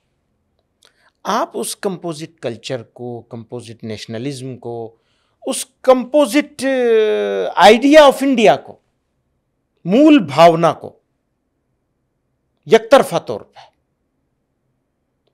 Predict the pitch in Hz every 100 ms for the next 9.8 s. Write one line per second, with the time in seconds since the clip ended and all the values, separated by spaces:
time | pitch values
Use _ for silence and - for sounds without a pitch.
0 | _ _ _ _ _ _ _ _ _ _
1 | _ _ _ 156 131 98 _ - - _
2 | _ _ _ _ _ _ _ _ _ 208
3 | - _ - _ _ _ _ _ _ _
4 | _ _ _ _ _ _ _ _ 131 110
5 | 151 - - _ _ _ _ _ _ _
6 | _ _ _ _ _ _ _ _ _ _
7 | _ _ _ 208 214 _ _ _ _ _
8 | _ _ _ _ _ _ - 214 254 233
9 | 240 143 123 151 160 - 131